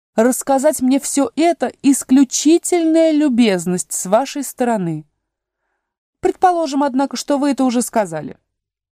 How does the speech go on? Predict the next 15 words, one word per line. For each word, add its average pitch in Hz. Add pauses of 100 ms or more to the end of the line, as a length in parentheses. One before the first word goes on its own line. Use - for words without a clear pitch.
(720)
Седьмая 285
клетка — 202
сплошной 262
лес, 262 (460)
но 226
кто-нибудь 285
из 285
конников 320
покажет 247
вам 202
дорогу. 180 (480)
И 233
в 190
восьмой 185
клетке 180